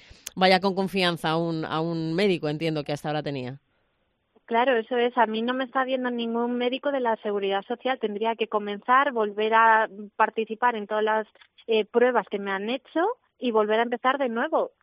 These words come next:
Speaker 2: eh, sabiendo que esto es un proceso largo y hasta que me llamen de la Seguridad Social, eh, mm, es que casi no tengo ni el médico que me dé el tratamiento que estoy, eh, que necesito a día de hoy.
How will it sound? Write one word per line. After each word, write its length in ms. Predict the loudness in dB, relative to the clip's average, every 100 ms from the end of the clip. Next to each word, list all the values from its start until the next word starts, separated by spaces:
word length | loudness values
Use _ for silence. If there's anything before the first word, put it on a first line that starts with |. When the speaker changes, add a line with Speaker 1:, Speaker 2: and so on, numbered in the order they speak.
| -2
Speaker 2:
eh, 300 | 0 2 2
sabiendo 480 | 2 4 2 2 -2
que 240 | -2 -2
esto 280 | -2 -2 -4
es 100 | -2
un 100 | -4
proceso 400 | -4 -4 -4 -4
largo 520 | 0 0 0 -2 -6 -6 -20 -20 -6
y 140 | 0
hasta 300 | 2 2 -2
que 100 | -4
me 240 | -4 -2 0
llamen 320 | 0 0 -2
de 80 | -2
la 100 | -4
Seguridad 420 | -4 -2 -2 -2
Social, 540 | -6 -4 -2 -2 -6
eh, 260 | -6 -4 -4 _ _ _
mm, 540 | -10 -6 -4 -4 -4 -6 -6
es 140 | -4
que 120 | -2
casi 180 | -2 -4
no 160 | -4 -2
tengo 260 | -2 -2
ni 140 | -4 -4
el 80 |
médico 320 | -4 -4 -4 -4
que 140 | -4
me 120 | -2
dé 220 | 0 0 0
el 120 | -2
tratamiento 640 | -2 0 0 -2 -6 -6
que 100 | -6
estoy, 420 | -8 -6 -4 -4 -6 -14 -20 -10
eh, 320 | -2 0 0
que 140 | 0 -2
necesito 500 | -2 -10 -10 -4 -2
a 60 |
día 180 | -2 -2
de 160 | -2 -4
hoy. 180 | -6